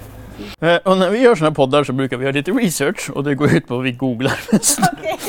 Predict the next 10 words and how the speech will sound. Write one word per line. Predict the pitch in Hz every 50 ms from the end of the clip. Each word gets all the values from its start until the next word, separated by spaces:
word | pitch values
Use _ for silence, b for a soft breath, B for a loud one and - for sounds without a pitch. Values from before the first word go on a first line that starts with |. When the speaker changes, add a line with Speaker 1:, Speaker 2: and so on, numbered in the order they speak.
| 415 - 214 -
Speaker 1:
<laughs> | 233 254 208 - - -
Och | - 160 143
sen, | - 151 143 139 139 139 139
eh, | 135 123 120 127 127 - - 139 143 147 143
kontaktar | - 143 123 135 127 117 - 127
lite | 120 117 - 139
gemensamma | 131 127 127 131 135 131 123 120 127 127 127
bekanta, | 127 - 143 151 139 127 - 127 123 - B B B B B B -
eh, | - 65 65 67 65 65 69 67 69 -
som, | - 120 113 117 120 127 131